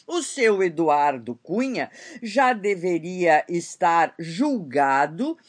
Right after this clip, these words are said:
desde dezembro, e então não presidiria as sessões da Câmara. É, são graves as denúncias que já citei aqui.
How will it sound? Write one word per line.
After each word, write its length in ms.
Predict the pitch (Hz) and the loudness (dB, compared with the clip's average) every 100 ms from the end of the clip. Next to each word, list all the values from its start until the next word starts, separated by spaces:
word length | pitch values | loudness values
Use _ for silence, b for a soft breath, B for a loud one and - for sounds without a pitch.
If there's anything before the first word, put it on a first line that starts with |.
| B B | B B
desde 920 | 180 175 277 311 311 269 175 143 170 | -4 0 2 2 -2 -4 -8 -8 -8
dezembro, 1080 | 139 160 135 117 139 123 113 107 101 101 - b b | 0 0 0 -4 -4 -2 -4 -8 -12 -14 -16 b b
e 220 | 349 269 | -4 -2
então 720 | 180 170 120 190 156 151 262 b b b | -2 -4 -2 4 4 4 -2 b b b
não 460 | 226 240 262 311 294 | 0 2 2 0 -4
presidiria 1500 | 214 202 175 135 165 185 120 147 139 131 214 254 196 135 - - | -2 -2 -2 -4 -8 -8 -6 -4 -4 -4 -6 -4 0 0 0 4
as 220 | 165 160 | 4 4
sessões 1000 | - 165 - - 175 185 175 147 127 110 | -2 -4 -4 -2 2 4 4 2 -4 -4
da 160 | 120 | -6
Câmara. 800 | 120 _ 123 123 120 107 87 87 110 _ _ _ b b b b b b b b _ _ _ - | -6 _ -4 -2 -2 -6 -14 -20 -20 _ _ _ b b b b b b b b _ _ _ -4
É, 460 | 523 554 349 - | 0 0 -4 -10
são 320 | 220 427 339 220 | -4 -2 -2 -4
graves 880 | 185 269 294 320 277 175 185 170 175 | 4 6 8 6 2 -2 -6 0 4
as 280 | 175 147 | 4 2
denúncias 920 | 127 175 165 175 190 165 - 147 135 - | 2 4 4 0 0 -4 -2 -2 -2 -6
que 260 | - 190 | -8 -6
já 340 | 135 135 175 175 | 0 4 4 2
citei 840 | - - 175 _ 160 156 156 143 | -4 -12 -12 _ 0 2 2 2
aqui. 500 | 139 135 - 123 113 | 2 0 -6 -6 -6